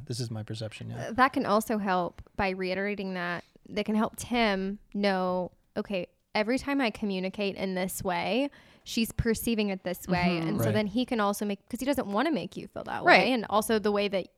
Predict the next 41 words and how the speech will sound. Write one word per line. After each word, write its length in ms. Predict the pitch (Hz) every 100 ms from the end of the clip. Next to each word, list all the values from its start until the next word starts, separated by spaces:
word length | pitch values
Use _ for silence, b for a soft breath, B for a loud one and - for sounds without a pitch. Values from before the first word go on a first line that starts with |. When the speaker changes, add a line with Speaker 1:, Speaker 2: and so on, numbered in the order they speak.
| -
Speaker 2:
you 320 | 208 240 202
repeating 380 | 208 214 - 262
that 140 | 202 175
to 60 | 185
him 320 | 190 180 208
doesn't 260 | 185 208
Speaker 1:
Right. 100 | 139
Speaker 2:
make 100 | 131
him 240 | - 240 359 453
feel 200 | 214 185
good. 280 | 170 196
Speaker 3:
Right. 280 | 190 214 208
Speaker 2:
So 80 | - b b b b
it 60 |
can 140 | 240 240
help 220 | 269 277
you 120 | 247
guys 260 | 214 202 -
just 220 | 214 -
communicate 560 | 226 208 196 208 196 180
more 200 | 190 175
effectively. 600 | 196 185 180 - 170 -
Speaker 3:
Right. 200 | 175 175
Speaker 1:
Yeah, 140 | 175
we 120 | 120 143
can 140 | 143
alter 640 | - 139 156 147 123 113 -
things 320 | - 127 120
that 100 | 123
we 80 | 120
need 320 | 117 123 131
to, 160 | - 120
to 80 | 113
make 240 | 117 117
that 180 | 120 120
person 360 | - 117 120 113
feel 160 | 120
more 160 | 113 107
safe 560 | - 123 113 - - -
or, 360 | 120 113 113 - - - _ _ -
um, 540 | 131 120 113 113 117